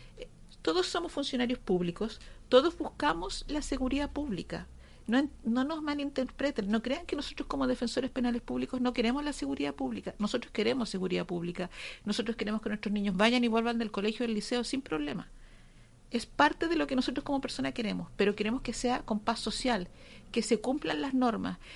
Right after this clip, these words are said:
que aquellas personas que se ven involucradas en un proceso policial lo, lo sean con el respeto a sus derechos,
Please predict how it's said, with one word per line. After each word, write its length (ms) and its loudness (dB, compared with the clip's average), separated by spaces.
que 80 6
aquellas 260 4
personas 400 0
que 120 -12
se 160 0
ven 200 0
involucradas 580 2
en 60 -2
un 60 -4
proceso 400 -4
policial 480 0
lo, 340 0
lo 180 4
sean 400 4
con 180 2
el 80 2
respeto 340 0
a 20 2
sus 160 -2
derechos, 480 -2